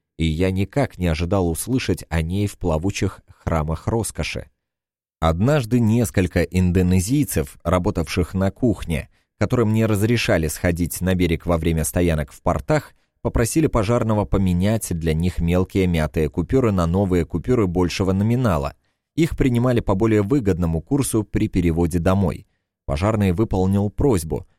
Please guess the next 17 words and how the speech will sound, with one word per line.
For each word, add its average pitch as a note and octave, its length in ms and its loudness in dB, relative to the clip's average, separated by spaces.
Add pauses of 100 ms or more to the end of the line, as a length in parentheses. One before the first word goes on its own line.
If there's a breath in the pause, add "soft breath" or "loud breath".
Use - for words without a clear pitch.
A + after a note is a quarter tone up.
поскольку D3 420 -2
это B2 200 2
ничего G2 380 0
ему F#2+ 160 2
не F#2+ 120 2
стоило. C#2+ 480 -2 (480)
Но D#2+ 120 0
вскоре C3 340 0
после A2+ 320 0
этого A2 220 0
поздно F#2+ 400 0
ночью G#2+ 460 0
в E2 100 -6
дверь G2 300 0
его F2+ 280 0
каюты G#2+ 420 0
постучали. D#2+ 800 -4